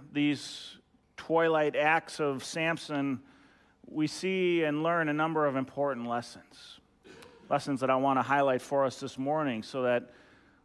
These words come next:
we can learn from Samson's story. Lesson number one this morning, in the twilight of Samson's life,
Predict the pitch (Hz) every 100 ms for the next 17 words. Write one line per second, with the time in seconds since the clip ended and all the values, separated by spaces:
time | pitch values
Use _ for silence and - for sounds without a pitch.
0 | _ 147 139 139 135 147 170 160 120 101
1 | 87 - _ _ _ _ _ - 131 123
2 | 120 110 - _ _ - 135 123 117 120
3 | 110 - 127 127 98 - - _ _ _
4 | _ _ - - - _ _ _ - 196
5 | 190 196 175 165 190 208 175 160 165 175
6 | 170 151 - - 180 202 196 170 160 160
7 | - 175 170 156 170 151 127 147 185 170
8 | 127 127 - - - -